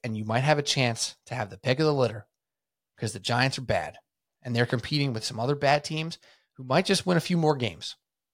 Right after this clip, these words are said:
right? <laughs> You got the Chicago Bears, you got the Arizona Cardinals, you got the New England Patriots. Those are the teams that the Giants are now competing with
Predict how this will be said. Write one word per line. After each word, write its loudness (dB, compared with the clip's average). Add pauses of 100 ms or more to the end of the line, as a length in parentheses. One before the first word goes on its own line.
(120)
right? 2
<laughs> -4
You 2
got 0
the 0
Chicago 0
Bears, 4 (300)
you -14
got -2
the -2
Arizona -2
Cardinals, 2 (280)
you -8
got 2
the -4
New -4
England -4
Patriots. 2 (600)
Those 4
are 2
the 2
teams -2
that -4
the -10
Giants 2
are -6
now 2
competing -4
with -10